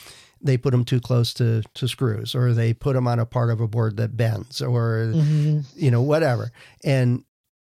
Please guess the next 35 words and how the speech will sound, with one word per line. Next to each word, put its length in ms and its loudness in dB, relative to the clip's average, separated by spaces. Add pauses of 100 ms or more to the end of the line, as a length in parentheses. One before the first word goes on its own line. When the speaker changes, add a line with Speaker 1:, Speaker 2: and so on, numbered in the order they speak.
(120)
Speaker 1:
and 120 0
he 80 0
says, 360 -4
"Yeah, 300 -2
it's 220 -2
like 180 -2
every 220 0
five 280 -2
years." 320 -10 (400)
And 340 0 (340)
that 280 -4
con-, 240 0 (340)
is, 460 -4 (1080)
I 100 -2
found 380 -2 (340)
a, 520 -2
uh, 400 -8 (600)
oh, 460 -6
I'm 180 -6
drawing 280 -6
a 20 -8
blank 300 -6
in 60 -6
the 60 -6
book, 220 -10 (120)
uh, 100 -6
Design 500 -2
Paradigms 760 -6 (500)
by 160 0
Henry 500 0
Petrosky. 760 -6 (420)
He 200 -4
talks 280 4
Speaker 2:
Mm-hmm. 100 4
Speaker 1:
about 340 2